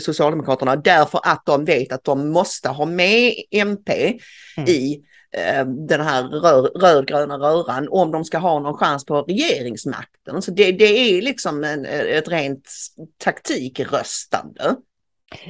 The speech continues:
Speaker 2: Ja, och <clears throat> det är ju i och för sig förståeligt.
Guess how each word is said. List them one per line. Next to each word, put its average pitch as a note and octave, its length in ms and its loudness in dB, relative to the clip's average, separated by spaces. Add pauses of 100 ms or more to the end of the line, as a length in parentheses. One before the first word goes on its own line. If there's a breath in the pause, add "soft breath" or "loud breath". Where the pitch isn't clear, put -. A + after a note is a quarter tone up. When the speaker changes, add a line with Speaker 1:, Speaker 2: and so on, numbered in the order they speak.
(140 loud breath)
Speaker 2:
Ja, D#4 480 6
och C#4+ 180 6 (240)
<clears throat> A#3+ 200 8
det F4 260 6
är E4+ 120 8
ju D4 180 8
i F4 160 8
och G3 60 2
för - 40 -6
sig C4 180 6
förståeligt. D3+ 640 6